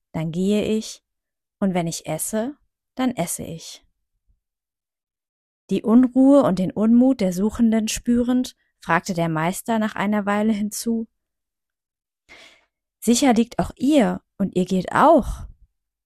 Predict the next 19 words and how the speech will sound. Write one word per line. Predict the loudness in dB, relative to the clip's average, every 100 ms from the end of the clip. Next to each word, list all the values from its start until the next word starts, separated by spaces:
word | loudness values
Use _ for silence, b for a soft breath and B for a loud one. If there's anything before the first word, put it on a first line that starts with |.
| _ -4
Und | -2
ihr | 0 0
esst. | -2 -4 -10 -14 -20 _ _ _ _ _ _ _ _ _ _ _
Aber | 0 2 2
während | 2 2 0
ihr | -2
liegt, | 0 0 -2 -6 -14 -14 _ _ _ _ _ -4
denkt | -4 -2
ihr | -2
schon | -2 -2
ans | -2 -2
Aufstehen. | -4 -4 -6 -6 -6 -6 -8 _ B B B B B
Während | 4 4
ihr | 4 4
aufsteht, | 4 2 -2 0 0 0 -8 _ _ -4
überlegt | 2 4 4 2 0
ihr, | -2 2 2 2
wohin | 0
ihr, | 2 0